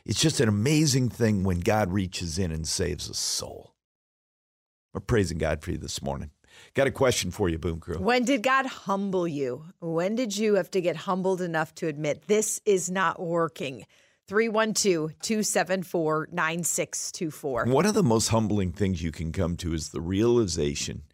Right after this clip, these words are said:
Speaker 1: that all my spiritual activity is adding up to nothing. And when you can get there, look out. And I know that's the bulk of our audience here today, and it might be you.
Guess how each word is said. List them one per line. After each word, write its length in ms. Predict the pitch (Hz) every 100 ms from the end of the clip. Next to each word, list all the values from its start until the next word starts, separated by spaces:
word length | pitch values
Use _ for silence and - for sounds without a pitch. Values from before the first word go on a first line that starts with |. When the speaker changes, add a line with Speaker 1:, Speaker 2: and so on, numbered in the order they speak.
| _ _ _ _ _ _ _ _ _ _ -
Speaker 1:
that 300 | 92 80 _ _
all 580 | 123 147 165 165 160 139 _ _
my 680 | 101 117 127 123 123 123 95 - _ _ _ _ _ -
spiritual 960 | - - - 117 123 - 123 110 101 - -
activity 840 | 101 - - 107 90 80 80 78 _
is 220 | - 76 -
adding 400 | - 95 87 87 -
up 300 | 95 87 - -
to 160 | - 73 69
nothing. 500 | 82 85 - 80 - _ _ _ _ _ _ -
And 120 | 82
when 200 | 82 113
you 100 | 131
can 120 | 104 104
get 200 | 98 -
there, 240 | 92 71 71
look 240 | 71 85
out. 240 | 73 71 - _ _ -
And 160 | 98
I 80 | 113
know 160 | 151 156
that's 300 | 123 - -
the 100 | 101
bulk 320 | 78 117 -
of 100 | 101
our 160 | 101 98
audience 420 | 104 87 87 -
here 120 | 87
today, 320 | 73 78 82
and 100 | 80
it 120 | 107
might 240 | 117 123 98
be 100 | 123
you. 360 | 110 113 95